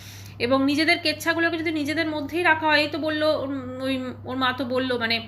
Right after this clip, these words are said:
মিসেস পাল তো বললেন যে উনি আর কোনো ফ্যামিলি কেচ্ছা আনবেন না, কিন্তু উনি তো নিজের কেচ্ছা নিজেই, মানে, ঢাকঢোল পিটিয়ে আনছেন। তো এগুলো করার কোনো প্রয়োজনই নেই, ঠিক আছে? ওদের লাইফে কী হচ্ছে সেটা ওদের ব্যাপার একান্ত,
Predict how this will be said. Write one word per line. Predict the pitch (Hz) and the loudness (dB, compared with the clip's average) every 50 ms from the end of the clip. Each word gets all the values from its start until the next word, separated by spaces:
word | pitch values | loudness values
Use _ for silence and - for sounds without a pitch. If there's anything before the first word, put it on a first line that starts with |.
| - - - - - - - - - | -12 -16 -16 -16 -14 -16 -14 -10 -4
মিসেস | 226 247 269 302 285 277 - | -2 -2 0 0 0 0 4
পাল | 277 277 269 262 | 4 4 4 4
তো | 285 262 | 0 -2
বললেন | 247 285 311 330 320 294 262 247 254 | 0 2 2 4 6 4 4 4 0
যে | 233 262 262 254 | 0 0 0 0
উনি | 254 254 262 269 269 262 262 - - - - - - 233 - | 0 -2 -2 -2 -2 -4 -4 -8 -12 -18 -18 -16 -10 0 4
আর | 240 254 247 | 6 6 6
কোনো | 247 269 269 254 | 4 0 -4 -4
ফ্যামিলি | 262 254 240 226 247 247 262 | -4 -4 -4 -4 -4 -6 -6
কেচ্ছা | 240 - 262 254 - - - 269 | -4 -4 -4 -4 -4 0 4 6
আনবেন | 247 240 240 247 240 226 214 | 6 6 4 2 0 -2 -2
না, | 208 196 190 - | -4 -6 -8 -8
কিন্তু | - - 302 302 - 339 339 330 320 320 311 - - - - - - - - - 285 | -6 -8 -8 -6 -6 -4 -4 -4 -4 -6 -8 -10 -14 -18 -18 -18 -20 -20 -16 -8 -4
উনি | 294 294 311 | -2 -2 -2
তো | 320 311 | -2 -2
নিজের | 294 294 269 302 294 | -2 0 0 -2 0
কেচ্ছা | 294 302 302 302 - 302 285 | 0 -2 -4 -2 -2 -2 -2
নিজেই, | 254 269 254 285 294 294 285 | 0 0 2 2 2 2 2
মানে, | 269 269 269 262 254 254 - - - - | 0 -2 -2 -2 -2 -4 -6 -10 -10 -8
ঢাকঢোল | 208 240 247 226 214 269 269 254 | 0 0 0 2 2 0 0 0
পিটিয়ে | 262 269 226 208 247 240 | -2 -4 -2 2 4 6
আনছেন। | 226 214 202 202 208 220 208 190 - - - - - - - - - - - - - - | 6 4 2 -2 -6 -8 -10 -10 -12 -14 -18 -18 -18 -20 -18 -18 -20 -20 -20 -20 -6 -2
তো | 330 | -2
এগুলো | 349 330 370 403 403 381 | 0 2 2 2 2 0
করার | - - 349 330 339 349 349 | 0 4 6 6 8 6 6
কোনো | 370 359 381 - | 2 -2 -2 -2
প্রয়োজনই | - 330 320 330 330 302 359 359 349 330 | -2 -2 -2 -2 0 0 -2 -2 -2 -2
নেই, | 294 233 202 190 196 | -2 -2 -4 -6 -8
ঠিক | - 311 320 | -6 -2 -2
আছে? | 302 269 269 | 0 0 0
ওদের | 254 262 254 277 320 | -2 -4 -2 -2 0
লাইফে | 320 320 311 311 311 330 320 | 2 2 2 2 0 -4 -8
কী | - - 311 | -6 -6 -4
হচ্ছে | 311 320 320 320 - 339 | -4 -4 -4 -6 -8 -6
সেটা | 320 330 311 320 | -6 -4 -2 -2
ওদের | 302 302 330 339 330 | -2 2 2 2 4
ব্যাপার | 311 285 294 269 233 | 4 2 2 2 2
একান্ত, | 214 208 214 202 196 190 180 - | 2 2 -2 -6 -8 -10 -10 -12